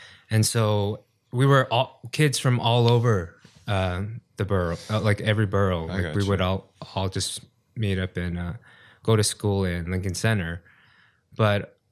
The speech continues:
Speaker 1: of all the Asians, there were, there was Chinese,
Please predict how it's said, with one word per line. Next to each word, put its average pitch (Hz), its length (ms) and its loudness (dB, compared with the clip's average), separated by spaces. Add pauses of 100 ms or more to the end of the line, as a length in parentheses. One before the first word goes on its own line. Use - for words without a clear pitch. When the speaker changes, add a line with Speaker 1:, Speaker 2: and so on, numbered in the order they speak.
(120)
Speaker 1:
of 110 140 0
all 117 180 4
the 113 100 2
Asians, 110 760 -2
there 101 140 0
were, 95 400 0 (120)
there 110 200 2
was 104 140 0
Chinese, 110 880 0